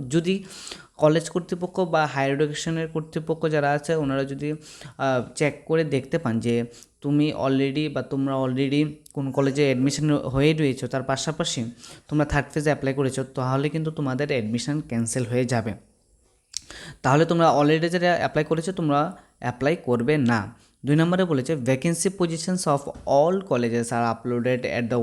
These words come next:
website Director of Higher Education, আহ, আইসিএসটি হায়ার এডুকেশন ডট ত্রিপুরা ডট গভ ডট ইন।" তো বলেছে ভ্যাকেন্সিগুলি দিয়ে দিয়েছে, কোন কলেজে,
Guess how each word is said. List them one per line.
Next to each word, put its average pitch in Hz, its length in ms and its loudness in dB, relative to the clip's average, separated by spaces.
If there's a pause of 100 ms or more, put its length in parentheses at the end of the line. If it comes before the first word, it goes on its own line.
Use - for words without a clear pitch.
website 127 400 0
Director 151 300 0
of 156 60 -10
Higher 151 220 -2
Education, 160 440 -6 (600)
আহ, 131 400 4
আইসিএসটি 151 600 0
হায়ার 156 400 0
এডুকেশন 147 300 -2
ডট 143 140 -8
ত্রিপুরা 147 320 -2
ডট 139 100 -4
গভ 127 220 0
ডট 127 100 -2
ইন।" 156 120 2
তো 156 100 -2
বলেছে 139 320 0
ভ্যাকেন্সিগুলি 147 1160 0
দিয়ে 143 200 2
দিয়েছে, 147 300 -2
কোন 143 260 -2
কলেজে, 135 320 0